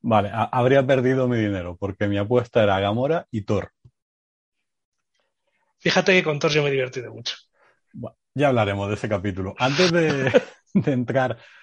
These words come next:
Speaker 1: al contenido, eh, como no experto, pero sí, sí estar al tanto de, de lo que es la animación, el cine y la serie de, de animación, ¿qué te pareció la animación de,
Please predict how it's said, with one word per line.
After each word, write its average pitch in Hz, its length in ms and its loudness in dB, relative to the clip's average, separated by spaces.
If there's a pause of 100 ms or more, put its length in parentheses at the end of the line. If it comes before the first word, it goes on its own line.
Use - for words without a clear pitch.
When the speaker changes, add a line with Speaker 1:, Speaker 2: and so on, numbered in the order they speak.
(120)
Speaker 1:
al 127 240 -4
contenido, 123 680 0 (440)
eh, 101 680 -2
como 90 1040 -4 (1120)
no 110 220 2
experto, 117 540 2
pero 92 200 -6
sí, 110 720 0
sí - 160 -6
estar 110 280 0
al 107 140 0
tanto 107 380 0
de, 92 380 -8
de 90 360 -14
lo 87 100 -10
que 90 100 -10
es 87 40 -6
la 107 60 0
animación, 104 480 -2
el 90 100 -2
cine 101 360 -2
y 87 180 -8
la 87 120 -8
serie 98 180 -8
de, 110 220 -4
de 107 140 -8
animación, 104 420 -6
¿qué 190 120 0
te 214 80 -4
pareció 143 340 -2
la 101 60 -2
animación 90 480 -6
de, 82 340 -12